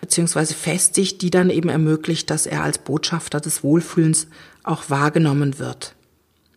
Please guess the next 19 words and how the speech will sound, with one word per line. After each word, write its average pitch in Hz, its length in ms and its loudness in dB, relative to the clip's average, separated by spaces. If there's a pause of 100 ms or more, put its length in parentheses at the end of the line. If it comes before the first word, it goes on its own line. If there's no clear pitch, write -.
(160)
Je 180 200 4
nachdem, 190 540 6
wie 185 100 0
Feel 185 220 0
Good 170 160 2
Management 165 640 0
in 165 120 -6
deinem 160 280 -2
Unternehmen 156 420 -4
angelegt 202 540 0
ist, 175 220 -2 (420)
hat 190 260 -2
der 196 100 6
Manager 180 380 4
darüber 170 400 2
hinaus 156 440 0
natürlich 160 380 -2
diverse 151 500 0
andere 156 480 4